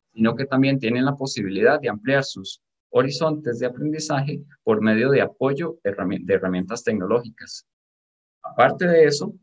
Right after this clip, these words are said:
cuentan con apoyo y equipo para realidad aumentada y realidad virtual, con,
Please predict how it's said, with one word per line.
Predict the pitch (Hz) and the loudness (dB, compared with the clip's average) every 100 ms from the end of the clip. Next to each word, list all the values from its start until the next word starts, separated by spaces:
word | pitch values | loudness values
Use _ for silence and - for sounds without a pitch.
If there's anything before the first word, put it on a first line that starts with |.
| _ - | _ 0
cuentan | 127 147 110 107 | 2 2 0 -4
con | 104 92 | -4 -6
apoyo | 90 139 143 113 | 0 2 4 2
y | 107 | -2
equipo | - 143 143 - - _ _ _ _ - | -2 -4 -4 -8 -12 _ _ _ _ -2
para | 92 85 | -2 0
realidad | 85 85 85 87 98 - | -2 -2 0 2 2 0
aumentada | 123 123 135 131 147 143 - - _ _ _ _ | -2 0 0 2 2 2 -4 -14 _ _ _ _
y | 107 | -10
realidad | - - 90 82 85 85 | -8 -4 -2 0 -2 -4
virtual, | - - 156 175 180 - _ _ | -6 0 2 2 0 -12 _ _
con, | - 151 160 165 | 6 8 8 4